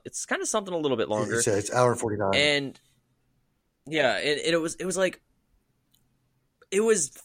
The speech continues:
Speaker 1: fun and creepy, li-, 'cause like you said, there's no fucking motives. These things are just going to town on people for no reason.
Speaker 2: Yep.
Speaker 1: Uh, but I don't know, man. It just didn't really keep my balls in attention for too long.
Speaker 2: What?
Speaker 1: I don't know what it was. It's just, like, some movies just don't. It, it, again, it could be the mood I was in when I watched it.
Speaker 2: It has to be.
Speaker 1: Um,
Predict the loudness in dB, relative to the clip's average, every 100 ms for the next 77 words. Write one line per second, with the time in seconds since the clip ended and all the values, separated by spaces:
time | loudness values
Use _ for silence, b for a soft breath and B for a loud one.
0 | -4 2 4 4 2 -4 -8 -8 -10 -12
1 | -4 -2 -2 -2 -4 -6 -12 _ -6 -2
2 | -2 -2 -2 -2 -2 0 0 -2 -2 -4
3 | -2 0 0 -2 -8 -6 -8 -8 -8 -4
4 | -2 -2 -4 -2 -2 -4 -8 -10 -10 -8
5 | -6 -4 -4 -4 -6 -10 B B B B
6 | -12 -2 2 4 2 2 2 0 0 0
7 | 2 2 2 0 0 -2 -2 -4 -4 -4
8 | -4 0 4 6 4 0 0 -2 -2 -4
9 | -6 -6 -2 0 0 0 0 4 4 6
10 | 6 6 6 6 4 2 -4 -10 -14 -8
11 | -4 0 0 2 2 2 0 -2 -4 -2
12 | 2 0 B -4 -2 0 -4 -2 0 4
13 | 4 2 0 0 2 2 4 4 8 6
14 | 6 0 0 -2 0 0 -2 -4 -4 0
15 | 0 0 -6 -6 -2 2 2 0